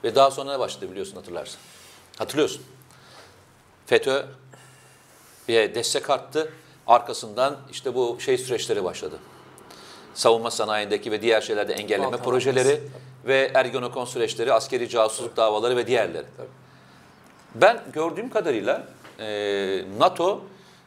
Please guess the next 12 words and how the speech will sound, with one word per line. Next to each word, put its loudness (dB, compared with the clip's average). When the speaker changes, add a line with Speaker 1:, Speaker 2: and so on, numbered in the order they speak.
Speaker 1:
Türkiye'nin 2
askeri 0
<laughs> -4
gücünün -2
artmasından -4
çok -2
şeysiz, -4
çok -4
mutlu -4
değil. -2
Speaker 2:
Değil -16
mi? -18